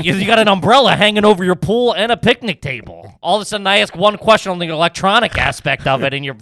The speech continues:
you're acting like I'm a, I'm the jerk off. Man.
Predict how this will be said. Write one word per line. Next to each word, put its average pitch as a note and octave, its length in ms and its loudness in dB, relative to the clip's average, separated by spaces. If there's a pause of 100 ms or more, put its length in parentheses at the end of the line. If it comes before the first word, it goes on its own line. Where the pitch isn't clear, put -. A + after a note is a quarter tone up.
(120)
you're D#3+ 220 -4
acting F#3 260 0
like D#3+ 120 -2
I'm F3+ 180 0
a, D#3+ 60 0
I'm G3 260 -2
the E3+ 80 -4
jerk A2+ 280 -8
off. E2 220 -16 (1400)
Man. A2 520 -10